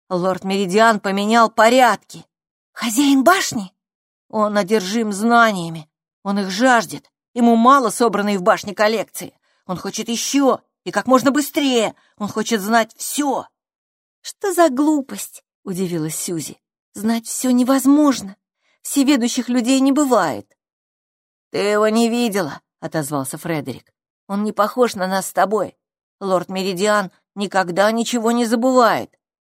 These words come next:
Говорят, он способен прочитать по памяти любую книгу из библиотеки. Когда книги закончились, он построил обсерваторию». Сьюзи вскинула брови.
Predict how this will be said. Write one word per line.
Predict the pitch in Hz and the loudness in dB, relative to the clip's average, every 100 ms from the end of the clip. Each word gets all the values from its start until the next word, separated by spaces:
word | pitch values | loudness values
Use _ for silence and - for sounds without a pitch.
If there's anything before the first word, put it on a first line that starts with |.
| _ _ | _ _
Говорят, | 190 185 185 208 226 | -6 0 2 4 2
он | 208 | 0
способен | - 202 - 233 214 202 | -2 -2 2 0 0 -4
прочитать | 202 - 214 214 208 | -8 -8 0 0 0
по | 190 | 0
памяти | 214 214 214 214 | 4 2 2 -2
любую | 214 214 233 240 | -2 0 0 0
книгу | 233 262 285 190 190 | 0 2 2 2 0
из | 170 | 0
библиотеки. | 196 175 208 220 233 202 - - _ _ _ _ _ _ | -2 4 4 4 -2 -8 -12 -20 _ _ _ _ _ _
Когда | 180 175 202 | -10 -2 0
книги | 190 196 220 196 | 0 0 0 0
закончились, | 180 180 - 226 262 247 175 165 - _ _ | 0 -2 0 2 2 0 -6 -10 -14 _ _
он | 180 | -10
построил | - 180 - 202 214 214 - - | -6 -6 -4 0 0 0 -6 -18
обсерваторию». | 156 - 220 214 208 240 254 240 156 156 - _ _ _ _ _ _ | -12 -6 -2 2 2 2 2 2 0 -8 -16 _ _ _ _ _ _
Сьюзи | - - 220 247 226 | -16 -4 0 2 0
вскинула | 220 - 180 180 180 | -6 -8 -8 -6 -6
брови. | 180 170 160 131 - | -6 -6 -6 -8 -14